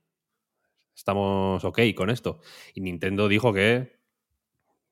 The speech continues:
no, básicamente, ¿no? Entonces Valve fue como, "Vale, pues si convencéis a Nintendo", le dijeron a los de Dolphin, eh, "os lo dejamos sacar, si no, creo que no podemos".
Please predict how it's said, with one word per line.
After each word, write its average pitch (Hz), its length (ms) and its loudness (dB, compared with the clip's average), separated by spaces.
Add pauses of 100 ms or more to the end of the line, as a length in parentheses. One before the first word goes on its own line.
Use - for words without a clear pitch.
(420)
no, 92 420 -6
básicamente, 82 480 -6
¿no? 101 120 -4
Entonces 92 240 -2
Valve 101 260 2
fue 101 160 0
como, 95 260 0
"Vale, 90 220 0
pues 87 180 -6
si 87 100 -6
convencéis 95 420 0
a 117 60 2
Nintendo", 113 640 2 (520)
le 87 100 -8
dijeron 90 300 -4
a 87 40 -2
los 87 120 0
de 95 80 2
Dolphin, 117 500 0 (560)
eh, 87 500 0 (800)
"os 90 180 -12
lo 90 80 -4
dejamos 95 360 -2
sacar, 104 320 0
si 82 180 -6
no, 110 400 -4 (520)
creo 95 200 2
que 90 60 2
no 87 100 -2
podemos". 80 400 -4